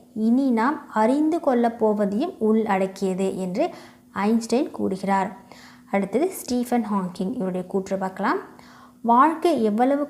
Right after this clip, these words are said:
கடினமானதாக இருந்தாலும் வெற்றிக்கான வழி அதில் இருக்கவே செய்கிறது. நிச்சயம்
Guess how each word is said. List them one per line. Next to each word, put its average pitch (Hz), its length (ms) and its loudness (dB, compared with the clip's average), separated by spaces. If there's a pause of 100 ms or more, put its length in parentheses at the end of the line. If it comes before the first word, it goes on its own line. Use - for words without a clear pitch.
கடினமானதாக 226 920 0
இருந்தாலும் 196 640 0 (300)
வெற்றிக்கான 233 760 0
வழி 196 380 -2
அதில் 208 380 -2
இருக்கவே 233 560 2
செய்கிறது. 196 760 -2 (680)
நிச்சயம் 208 560 0